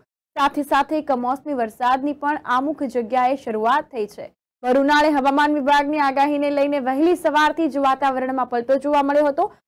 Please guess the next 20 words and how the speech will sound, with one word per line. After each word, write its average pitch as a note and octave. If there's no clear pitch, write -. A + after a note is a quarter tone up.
આકાશમાં F4+
કાળા C4+
ડિંબાંગ C4+
વાદળો A#3+
છવાયા G3+
હતા. F#3+
જ્યાં B3+
દાંતા B3+
તાલુકાના C#4
અનેક C4
ગામોમાં A#3+
વરસાદની B3
શરૂઆત A#3+
થઈ C#4+
છે, A4+
ત્યારે B3
બનાસકાંઠાના B3+
દાંતા A#3
તાલુકાના C4+
અનેક G4